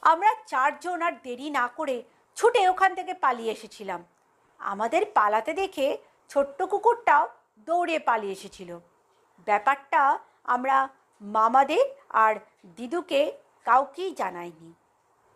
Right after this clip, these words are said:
আসল ঘটনাটা ঘটেছিল এর দিন সাতেক পরে, মানুর জন্মদিনের রাত্রিবেলায়।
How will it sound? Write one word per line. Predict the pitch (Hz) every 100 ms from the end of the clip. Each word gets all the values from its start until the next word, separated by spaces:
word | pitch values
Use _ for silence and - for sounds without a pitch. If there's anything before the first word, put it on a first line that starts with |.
| _ _ _ _ _ _ -
আসল | 247 - 440 427
ঘটনাটা | - 233 294 294 330 370
ঘটেছিল | 294 226 320 - 302 254 339 - _ _ _ -
এর | 285 294 277 - _ _ 196
দিন | 202 262 269
সাতেক | - 277 262 269 269 -
পরে, | 190 175 165 _ _ _ _ _ _ _ _ _ _ _ _ 196
মানুর | 208 247 285 330
জন্মদিনের | 220 233 226 254 262 277 269 254 262 _ _ 185
রাত্রিবেলায়। | 190 196 - 214 185 175 170